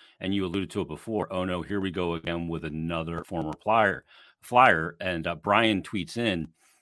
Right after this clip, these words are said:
and says, "I like Briere, but we've been down this road of former player gets G M job before, several times. Convinced at this point Briere will be replaced as a G M in a few years by a retired Giroux."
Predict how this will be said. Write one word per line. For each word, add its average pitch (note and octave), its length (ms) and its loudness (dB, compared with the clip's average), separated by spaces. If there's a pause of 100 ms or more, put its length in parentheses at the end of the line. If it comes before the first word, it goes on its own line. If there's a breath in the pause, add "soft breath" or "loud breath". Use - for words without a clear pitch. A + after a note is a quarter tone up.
(100)
and F2 160 -8
says, F2 200 -2
"I G2 100 8
like C#3 240 2
Briere, D#2 340 -2
but E2+ 200 -6
we've G#2+ 160 0
been C3 140 2
down A2+ 220 2
this G#2+ 220 -4
road G2+ 300 0
of - 180 -10
former B2+ 440 -4
player G#2+ 440 -4
gets F2+ 340 -6
G G2+ 240 -4
M F#2 160 -4
job D#2+ 360 -4
before, D#2 480 -6
several B2 400 -4
times. B2 400 -2 (480 soft breath)
Convinced A2 440 -4
at G2 100 -6
this A#2+ 180 -6
point G2 300 -4
Briere F#2+ 540 -2
will F2+ 140 -4
be F#2 120 -4
replaced E2+ 560 -6
as E2+ 160 -10
a E2 80 -10
G F2+ 180 -6
M F2+ 120 -4
in E2+ 60 -6
a D#2+ 40 -8
few F2+ 180 -10
years F2 480 -2 (500 soft breath)
by F2 160 2
a E2 100 -2
retired F2 680 -4
Giroux." D#2+ 600 -2